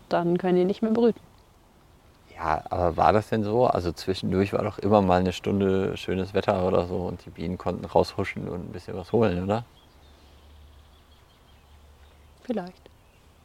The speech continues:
Speaker 2: Also ich bin, hm.
Speaker 1: Auf jeden Fall ist der Zustand der Völker jetzt gerade so gut, dass, äh, die wahrscheinlich durchgebrütet haben.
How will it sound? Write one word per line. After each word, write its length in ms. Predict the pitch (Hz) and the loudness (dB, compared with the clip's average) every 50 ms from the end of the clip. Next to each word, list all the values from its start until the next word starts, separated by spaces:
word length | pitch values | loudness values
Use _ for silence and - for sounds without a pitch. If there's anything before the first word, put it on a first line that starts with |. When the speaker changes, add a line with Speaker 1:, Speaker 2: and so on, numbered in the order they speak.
| _ - - - | _ -4 4 6
Speaker 2:
Also 200 | 104 98 95 98 | 6 6 6 6
ich 160 | 92 - - | 2 2 2
bin, 380 | 95 92 90 95 92 87 87 - - - - - - - - - - - - | 0 2 2 2 0 0 -2 -6 -12 -20 -20 -20 -20 -20 -20 -20 -20 -20 -12
hm. 300 | - 123 120 123 127 127 120 - - - | -8 -4 -2 0 0 0 -2 -4 -4 2
Speaker 1:
Auf 140 | - 185 - | 2 4 6
jeden 160 | 226 240 240 | 6 6 6
Fall 160 | 226 226 196 | 6 6 4
ist 140 | 202 196 - | 4 4 2
der 100 | 196 185 | 2 4
Zustand 440 | - 247 262 254 - - 226 202 202 | 6 6 4 4 6 4 2 4 4
der 80 | 202 | 2
Völker 280 | 190 214 196 196 185 180 | 4 4 4 4 4 4
jetzt 460 | 180 185 202 233 - - - - - | 6 6 4 4 0 -4 -18 -12 -2
gerade 380 | - 165 175 190 190 190 190 180 | 2 4 6 6 6 6 6 6
so 200 | 170 185 202 214 | 6 6 6 6
gut, 280 | 190 196 185 190 190 - - | 6 4 4 4 2 4 4
dass, 360 | 165 165 165 - - - - | 2 2 2 0 -6 -10 -6
äh, 300 | - 170 165 165 170 165 | -4 -4 -2 -2 -2 -4
die 120 | - 180 165 | -4 -6 -6
wahrscheinlich 640 | 170 170 - 165 160 160 160 165 170 170 - - - - _ - - - - - - - - _ - - - - - - - - | -8 -6 -4 -4 -2 0 0 -2 -2 -4 -8 -16 -20 -20 _ -20 -20 -20 -20 -20 -20 -20 -20 _ -20 -20 -20 -20 -20 -20 -4 2
durchgebrütet 640 | - 185 180 - - 160 165 160 156 - 170 165 - | 4 6 6 6 6 4 4 4 2 0 -2 -4 -4
haben. 320 | 160 151 151 - - 151 | -6 -8 -8 -8 -10 -12